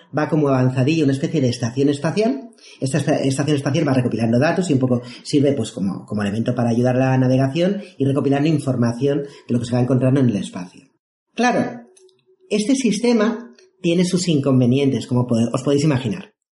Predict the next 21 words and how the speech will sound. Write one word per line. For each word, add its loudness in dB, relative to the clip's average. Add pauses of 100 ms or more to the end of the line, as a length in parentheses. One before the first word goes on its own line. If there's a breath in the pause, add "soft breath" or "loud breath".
(120)
Primero, 0
porque 0
detener 2
la 0
rotación 0
de 2
la 0
Tierra -2
ha -6
provocado 0
tsunamis 0
descomunales 0 (260 loud breath)
y -6
se -2
ha 0
cargado 0
un 2
montón 2
de 2
núcleos 0
urbanos. -6